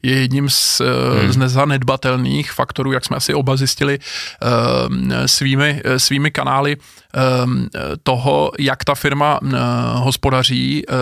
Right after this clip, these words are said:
Speaker 1: pokud se podaří vlastně zefektizo-, zefektivizovat i, eh, to, kolik stojí, eh, sídlo té firmy, eh, tak si myslím, že
Speaker 2: Když
Speaker 1: s-
Speaker 2: pronájem.
Speaker 1: eh,
Speaker 2: Eh, oni jsou tam v pronájmu teďka.
Speaker 1: Tak, myslím, nebo kolik se platí za to,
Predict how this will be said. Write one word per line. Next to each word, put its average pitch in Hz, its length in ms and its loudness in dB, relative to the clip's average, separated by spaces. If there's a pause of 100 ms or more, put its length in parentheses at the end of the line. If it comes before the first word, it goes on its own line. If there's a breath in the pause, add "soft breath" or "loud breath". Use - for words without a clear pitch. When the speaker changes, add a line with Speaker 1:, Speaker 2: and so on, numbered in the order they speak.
(160)
Speaker 1:
pokud 135 280 -4
se 156 100 2
podaří 135 340 0
vlastně 135 220 0
zefektizo-, 131 920 -2
zefektivizovat 135 1040 0
i, 127 220 0
eh, - 380 -10 (440)
to, 131 260 0 (260)
kolik 147 300 0
stojí, 143 560 0 (280 loud breath)
eh, 120 200 0
sídlo 135 360 0
té 139 160 2
firmy, 135 540 0 (300 loud breath)
eh, 120 260 0
tak 131 200 -2
si - 120 0
myslím, 131 280 -2
že 135 80 4
Speaker 2:
Když 131 80 4
Speaker 1:
s- - 20 0
Speaker 2:
pronájem. 104 520 0 (200)
Speaker 1:
eh, 113 40 2
Speaker 2:
Eh, 95 460 0 (360)
oni 98 120 2
jsou 101 140 0
tam 98 160 -2
v - 40 -12
pronájmu 90 440 -2
teďka. 78 460 -8
Speaker 1:
Tak, 135 240 0
myslím, 151 220 0
nebo 143 200 0
kolik 156 220 0
se - 100 -2
platí 151 240 0
za 135 100 0
to, 147 220 0